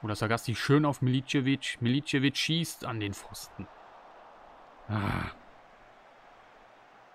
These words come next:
Die machen das gut. Also in der zweiten Hälfte sind sie wesentlich besser dabei. Russo mit dem Ball da rein. Balu, Tekijaski. Oh, war das knapp. Es gibt nochmal Eckball. Ja, Arrigoni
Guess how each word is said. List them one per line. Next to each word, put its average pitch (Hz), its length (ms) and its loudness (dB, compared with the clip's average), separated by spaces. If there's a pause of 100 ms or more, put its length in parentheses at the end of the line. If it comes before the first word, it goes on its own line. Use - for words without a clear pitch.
(320)
Die 113 60 0
machen 123 240 0
das 113 200 -4
gut. 113 280 -2 (440)
Also 113 140 0
in 120 40 4
der 117 100 2
zweiten 117 280 0
Hälfte 120 220 0
sind 110 160 0
sie 107 200 -4
wesentlich 110 400 0
besser 107 260 -2
dabei. 101 380 0 (380)
Russo 151 260 2
mit 139 160 2
dem 131 100 2
Ball 120 180 2
da 120 100 4
rein. 131 320 2
Balu, 139 260 6
Tekijaski. 165 760 2 (920)
Oh, 160 560 4 (480)
war 160 120 0
das 143 180 -4
knapp. 147 260 0 (420)
Es - 80 -10
gibt 151 120 -4
nochmal 143 260 2
Eckball. 151 400 -2 (2750)
Ja, 135 280 -2
Arrigoni 143 840 0